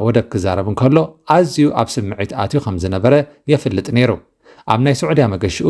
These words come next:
ምስ ውልቀ መላኺ ኢሳያስ ኣፈወርቂ ከይተራኸበ ምምላሱ ኸዓ እቲ ዘለዓለ ሕቶ ክሳብ ክንደይ ኣብ ዝምድና ኤርትራን ኢትዮጵያን ፈጢርዎ ዘሎ ኣሉታዊ ጽልዋ ዘጉልሕ እዩ ነይሩ። ናይ ኣብይ ዘረባ ዝተሓዋወሰ እዩ። ሓንሳብ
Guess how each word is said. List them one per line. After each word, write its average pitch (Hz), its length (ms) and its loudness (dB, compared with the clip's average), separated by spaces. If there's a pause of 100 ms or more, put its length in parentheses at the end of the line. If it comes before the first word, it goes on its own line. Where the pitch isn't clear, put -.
(100)
ምስ 127 200 0
ውልቀ 101 320 0
መላኺ 104 280 -2
ኢሳያስ 107 340 -4
ኣፈወርቂ 104 380 0
ከይተራኸበ 101 600 0 (120)
ምምላሱ 98 400 -2
ኸዓ 156 140 2 (600)
እቲ 113 160 -2 (240)
ዘለዓለ 101 440 -2
ሕቶ - 220 -8 (500)
ክሳብ - 260 -2
ክንደይ 107 380 2 (240)
ኣብ 98 180 0 (120)
ዝምድና 110 420 0 (220)
ኤርትራን 101 460 -2
ኢትዮጵያን 123 500 -4
ፈጢርዎ 104 480 -2
ዘሎ 90 300 0
ኣሉታዊ 101 480 -2
ጽልዋ 113 260 0 (400)
ዘጉልሕ 127 440 0
እዩ 104 100 -2
ነይሩ። 117 180 2 (760)
ናይ 143 180 4
ኣብይ 180 280 2
ዘረባ 113 320 0 (180)
ዝተሓዋወሰ 104 640 -2
እዩ። 98 140 2 (380)
ሓንሳብ 131 380 0